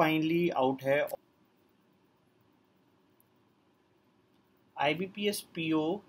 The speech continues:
और clerk में अभी तक आपको, अ, sectional timing देखने को मिलता था, but इस बार आईबीपीएस आरआरबी में भी both पीओ plus clerk में एक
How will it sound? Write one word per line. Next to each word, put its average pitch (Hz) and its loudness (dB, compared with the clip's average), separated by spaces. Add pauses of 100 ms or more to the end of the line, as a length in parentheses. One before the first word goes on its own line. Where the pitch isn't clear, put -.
(480)
और 143 6
clerk 139 2
में 180 -4
अभी 131 -2
तक 170 0
आपको, 160 -2 (420)
अ, 117 4
sectional 170 -4
timing 151 0
देखने 135 -4
को 131 -2
मिलता 110 -4
था, 104 -12
but 175 2 (200)
इस 175 0
बार 180 4
आईबीपीएस 139 0
आरआरबी 135 2
में 143 0
भी 139 -10 (500)
both 143 4 (180)
पीओ 175 4
plus - 0
clerk 131 4
में 120 -4 (380)
एक 165 -2